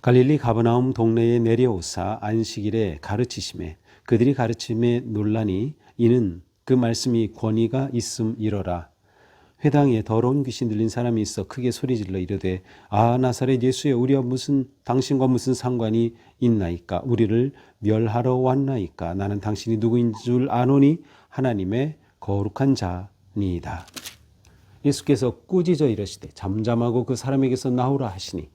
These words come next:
귀신이 그 사람을 무리 중에 넘어뜨리고 나오되 그 사람은 상하지 아니한지라.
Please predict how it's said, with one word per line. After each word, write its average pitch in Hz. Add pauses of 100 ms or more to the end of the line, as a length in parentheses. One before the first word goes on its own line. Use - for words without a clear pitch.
(300)
귀신이 127
그 117
사람을 123
무리 113
중에 107
넘어뜨리고 131
나오되 135 (280)
그 123
사람은 120
상하지 120
아니한지라. 95